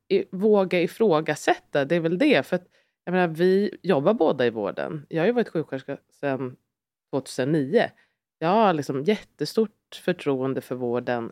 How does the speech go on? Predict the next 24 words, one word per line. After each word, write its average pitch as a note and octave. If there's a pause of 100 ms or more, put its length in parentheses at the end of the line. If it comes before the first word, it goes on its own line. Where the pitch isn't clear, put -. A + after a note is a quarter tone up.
överlag. C#3 (640)
Men D3+ (200)
jag D3+ (120)
tycker, G3+
precis D3
som C3+
alla C#3+
andra C#3
instanser, G3
det D3
är G#3+
viktigt F#3
att E3
man C3 (1200)
ifrågasätter D#3
och D3
man C3+ (300)
vänder D#3+
och C3+
vrider C3+
och B2+
frågar C3
sig, B2+
är, C3+